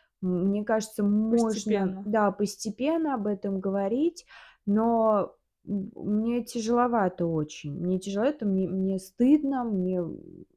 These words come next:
Speaker 1: ну да.
Speaker 2: Ну, н-, это нормально,
Speaker 1: Это
Speaker 2: наверно.
Speaker 1: нормально, да.
Speaker 2: У нас в целом, в целом не принято
Speaker 1: Да.
Speaker 2: в обществе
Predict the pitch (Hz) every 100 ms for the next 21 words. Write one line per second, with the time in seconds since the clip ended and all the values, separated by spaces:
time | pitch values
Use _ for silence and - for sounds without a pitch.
0 | _ _ _ _ - - _ - 185 180
1 | 165 - _ _ 170 165 156 220 220 226
2 | 226 233 247 247 233 214 196 190 190 185
3 | 180 180 185 196 220 233 247 247 233 190
4 | 180 180 175 180 170 175 - _ 208 196
5 | - - 220 220 208 196 190 214 214 _
6 | _ _ _ - 254 254 214 208 214 214
7 | 190 175 170 165 202 _ _ _ _ 175
8 | 175 175 180 190 190 _ _ _ 190 180
9 | - - _ 233